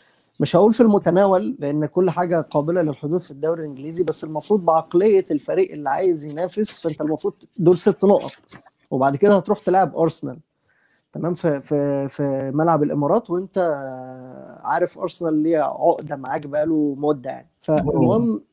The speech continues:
Speaker 1: أنت عندك التلات، تلات ماتشات دول المفروض إن أنت تركز جهودك كلها فيهم،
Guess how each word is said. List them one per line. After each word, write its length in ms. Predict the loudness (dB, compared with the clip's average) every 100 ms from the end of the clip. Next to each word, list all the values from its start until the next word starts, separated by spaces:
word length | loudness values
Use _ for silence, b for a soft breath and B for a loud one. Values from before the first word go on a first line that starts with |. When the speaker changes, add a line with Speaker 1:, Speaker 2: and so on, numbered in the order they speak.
| -8
Speaker 1:
أنت 140 | -4 2
عندك 260 | 2 2
التلات، 360 | 2 2 2 2
تلات 260 | 4 4 4
ماتشات 320 | -2 -2 -6
دول 220 | -2 -2
المفروض 380 | 0 -4 -2 -2
إن 120 | 0
أنت 300 | -2 -2 -4 -4 b b b
تركز 520 | 4 4 4 2 2 2
جهودك 460 | 0 2 2 0 0
كلها 340 | 4 4 4
فيهم، 420 | 4 2 2 -8